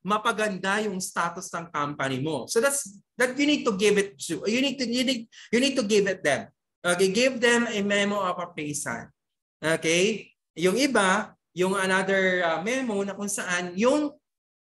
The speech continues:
position, no? No, from being a regular employee, okay, yung iba nagiging, from the contractual, nagiging regular, no? Yun yung mga, uh,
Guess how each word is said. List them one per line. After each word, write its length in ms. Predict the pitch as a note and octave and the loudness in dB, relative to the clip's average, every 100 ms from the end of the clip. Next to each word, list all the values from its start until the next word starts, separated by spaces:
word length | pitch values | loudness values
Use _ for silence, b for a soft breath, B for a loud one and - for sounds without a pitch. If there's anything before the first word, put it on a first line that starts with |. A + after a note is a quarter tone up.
| _ - | _ 0
position, 800 | A3 A3 B3+ A#3+ B3 A#3 F3+ C#3+ | 2 2 0 0 0 0 0 -2
no? 380 | G3 G3+ - _ _ | -4 -4 -8 _ _
No, 240 | F#3 G3+ G#3 | -2 0 0
from 480 | G#3 A#3 C4 B3+ G#3+ | -2 0 2 2 0
being 600 | B3 C4 B3+ B3+ B3 - | 0 0 2 0 -4 -2
a 120 | G#3+ G#3 | 0 2
regular 560 | A#3 A3 A#3+ A#3 A3+ | 2 0 0 0 0
employee, 1040 | A3 G#3 G#3+ G#3+ A3 A#3 G3 F#3 G3+ A3+ _ _ _ _ _ _ - | -2 -6 -6 -2 0 0 -2 -8 -8 -10 _ _ _ _ _ _ -6
okay, 480 | F3+ F3+ G3 G3+ G3+ | -4 0 2 2 2
yung 240 | A3+ A#3 | 2 2
iba 280 | A#3 G3+ A#3+ | 0 2 4
nagiging, 480 | A#3 G#3 A3 G3+ G3 | 2 0 -2 -4 -4
from 200 | G3+ A3 | -2 0
the 120 | G#3+ | 0
contractual, 760 | G#3+ G#3+ G#3 A#3 A#3+ - G#3 F#3+ | 0 -2 0 0 0 -2 0 0
nagiging 440 | F#3+ F#3 G3+ F#3 F#3 | 0 -2 -6 -6 -2
regular, 720 | F3+ E3 E3+ F#3 E3+ C3 A#2+ | -2 0 0 0 2 0 -4
no? 360 | F3+ F#3 F#3+ - _ - | -2 0 -2 -6 _ -2
Yun 200 | F#3+ G#3 | 0 2
yung 160 | G#3+ G#3+ | 0 -2
mga, 200 | G3+ G3 | -2 0
uh, 320 | F#3 E3+ | 2 2